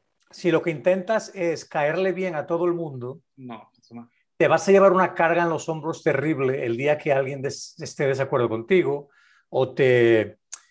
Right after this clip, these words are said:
Speaker 1: o, o, o te, digamos, te causa ansiedad la relación. Tienes que saber lo que esperas de ti en el mundo. Si tienes un negocio, pero estamos hablando de side hustles.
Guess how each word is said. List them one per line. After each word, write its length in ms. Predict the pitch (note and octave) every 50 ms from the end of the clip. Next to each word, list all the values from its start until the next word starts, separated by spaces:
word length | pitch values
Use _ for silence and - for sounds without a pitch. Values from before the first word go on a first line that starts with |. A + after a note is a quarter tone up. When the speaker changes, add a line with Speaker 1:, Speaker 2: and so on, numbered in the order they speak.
| _ _ _ -
Speaker 1:
o, 1000 | - B2 A#2+ A#2+ A#2 A#2 A2+ A2 G#2+ G#2+ G#2+ - - C3 C3+ - - A#2+ A#2+ - -
o, 60 | - B2+
o 80 | A#2+
te, 400 | - C#3+ C3 A#2+ A#2 A2+ G2+ - -
digamos, 540 | - - - F#3+ B2+ C3 B2 D3 D#3 D#3 -
te 100 | - -
causa 300 | - D#3 D3+ C#3 - D#3+
ansiedad 680 | D3+ C#3+ - - D3 C3+ A#2+ C#3 C#3+ C#3+ C#3+ C#3+ C#3+ -
la 140 | - C#3 B2
relación. 760 | A#2 B2 A#2+ A2+ A2+ - - F#3 F3+ D#3 D3 C3+ C3+ C#3+ - _ _ _ _ _ _ _ _
Tienes 300 | - - E3+ F3+ G3 G3
que 80 | - G3+
saber 600 | - F#3 E3+ D#3 E3+ F3 F3+ F#3 F3+ F3 - _ _
lo 220 | - F3 D3 D3
que 140 | - - D3
esperas 880 | C3 - - - - E3 E3 E3 E3 E3+ E3+ D#3+ C3+ - - - C#3 A#2
de 140 | A#2+ B2+ A#2+
ti 580 | A#2+ - D#3 D#3+ F#3+ A3+ C#4 C#4+ D4+ - _ _ _ _ _ _ _ _ -
en 140 | - C3+ C3+
el 100 | C3 B2+
mundo. 640 | B2+ C#3 D#3+ E3+ F3 F3 G#3 A3 A#3 A#3+ - - _ _ _ _
Si 120 | - -
tienes 280 | - - B2 C3+ - -
un 80 | E3 D#3
negocio, 400 | D3 C#3+ C3+ D#3+ E3+ - D#3 B2+
pero 100 | C#3 C3+
estamos 320 | B2+ - - C#3+ D3+ -
hablando 180 | D#3+ D#3+ D#3+ D#3+
de 40 | D3
side 240 | - E3 E3 E3+ C#3+
hustles. 460 | D3 C#3 B2 - - G2+ E2+ - -